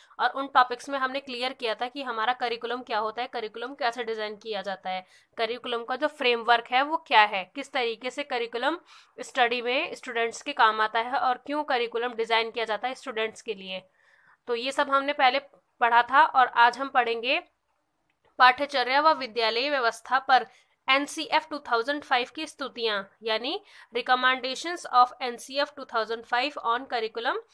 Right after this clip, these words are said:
and Schooling। एनसीएफ़ मत-, मतलब नेशनल करिकुलम फ्रेमवर्क, यानी राष्ट्रीय पाठ्यचर्या रूपरेखा टू थाउजेंड फ़ाइव।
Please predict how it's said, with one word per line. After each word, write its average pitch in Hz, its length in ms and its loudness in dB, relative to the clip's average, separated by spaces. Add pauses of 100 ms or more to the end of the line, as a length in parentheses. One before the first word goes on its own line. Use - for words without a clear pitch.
(240)
and 247 240 2 (160)
Schooling। 240 340 -6 (120)
एनसीएफ़ 277 460 -4
मत-, 254 220 -4
मतलब 247 540 -2 (300)
नेशनल 233 440 4
करिकुलम 247 540 0
फ्रेमवर्क, 226 560 0
यानी 262 380 -2 (340)
राष्ट्रीय 262 800 4 (360)
पाठ्यचर्या 254 840 2 (1160)
रूपरेखा 285 600 2
टू 311 200 -10
थाउजेंड 254 440 0
फ़ाइव। 220 360 6